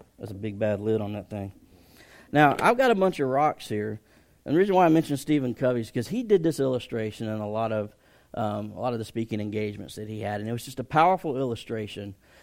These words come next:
that went along with this biblical principle, so I wanted to share it with you this morning. Each one of these rocks has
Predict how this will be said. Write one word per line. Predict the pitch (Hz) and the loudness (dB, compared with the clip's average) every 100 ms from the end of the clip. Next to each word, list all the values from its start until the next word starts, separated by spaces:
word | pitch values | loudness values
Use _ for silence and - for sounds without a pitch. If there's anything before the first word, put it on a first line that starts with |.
| _ | _
that | 110 | -4
went | 123 147 | 0 0
along | 139 131 131 | 2 0 0
with | |
this | 120 104 | -2 -4
biblical | 104 117 117 - | -2 -2 -2 -8
principle, | 107 - 165 - 123 | -10 -6 -8 -6 -8
so | - | -4
I | 120 | -2
wanted | 123 127 | -2 -4
to | 117 | -6
share | 110 117 120 | -6 -4 -2
it | |
with | 110 107 | -4 -6
you | 104 110 - _ _ | -6 -8 -10 _ _
this | - 110 - | -6 -6 -4
morning. | 107 104 101 104 - _ _ _ _ _ | -6 -6 -10 -14 -20 _ _ _ _ _
Each | - 165 | 2 4
one | 170 170 | 6 4
of | |
these | 160 139 | 4 2
rocks | 139 156 147 123 - | 2 4 4 2 -4
has | - 135 123 120 117 | 0 6 8 6 2